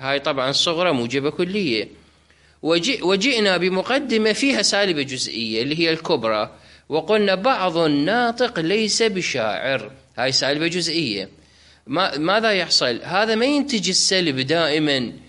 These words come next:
آه، في كل الموارد إنه بعض الإنسان ليس بناطق،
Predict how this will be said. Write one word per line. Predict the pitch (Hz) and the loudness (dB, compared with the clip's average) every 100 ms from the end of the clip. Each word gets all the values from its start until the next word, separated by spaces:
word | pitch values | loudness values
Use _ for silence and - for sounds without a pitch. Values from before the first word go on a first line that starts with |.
| - - _ _ | -20 -20 _ _
آه، | 120 135 131 127 | -4 0 2 0
في | 131 151 | -2 -2
كل | - 175 | 0 2
الموارد | 165 160 160 165 160 139 117 | 2 4 4 4 4 2 0
إنه | 143 156 156 156 147 | 0 2 0 2 0
بعض | 131 147 143 | 2 2 2
الإنسان | 151 135 139 - 131 | 2 2 0 0 0
ليس | 127 131 | -2 -2
بناطق، | 123 113 107 104 101 | -4 -4 -4 -6 -8